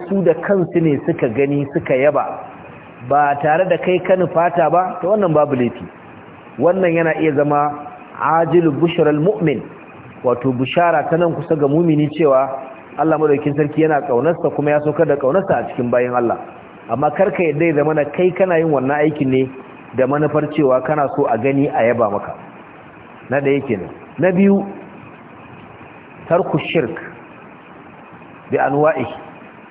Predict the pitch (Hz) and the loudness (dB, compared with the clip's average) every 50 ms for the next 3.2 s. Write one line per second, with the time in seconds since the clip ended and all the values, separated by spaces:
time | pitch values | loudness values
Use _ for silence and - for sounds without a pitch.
0 | - - - 123 170 180 180 160 - 165 170 160 156 160 131 95 - - - - | -18 -8 -2 0 2 2 2 -2 -2 -2 -2 -2 0 0 -2 -2 -4 -6 -12 -14
1 | - - - - - - - - - - - - - - - - - - - - | -18 -20 -20 -20 -20 -20 -20 -20 -20 -20 -20 -20 -20 -20 -20 -20 -20 -20 -8 -4
2 | 123 123 131 147 156 151 147 156 160 165 165 165 165 151 127 107 113 110 120 120 | -2 0 0 0 0 2 0 0 2 2 0 2 2 0 0 0 2 2 2 2
3 | 117 113 113 | 0 -2 -4